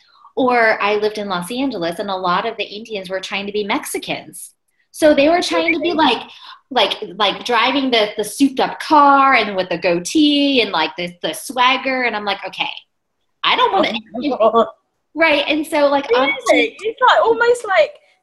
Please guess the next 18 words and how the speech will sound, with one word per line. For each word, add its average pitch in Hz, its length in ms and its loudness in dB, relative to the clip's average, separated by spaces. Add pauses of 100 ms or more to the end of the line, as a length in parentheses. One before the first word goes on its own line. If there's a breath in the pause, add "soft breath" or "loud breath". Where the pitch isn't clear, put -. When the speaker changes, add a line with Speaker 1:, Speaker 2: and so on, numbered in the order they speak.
Speaker 2:
they 330 120 -6
just, - 440 -10 (640)
it's 294 160 -14
almost 392 300 -12
like - 140 -8 (160)
it's - 260 -14
ju-, 294 200 -18
you're 277 160 -10
just 302 200 -14
like 302 140 -8
that - 200 -14
trophy, 247 440 -10
you're 196 200 -10
a 208 60 -12
commodity, 208 840 -8 (200)
Speaker 1:
Yep. 233 160 -4
Speaker 2:
and 233 160 -6
not 226 140 -8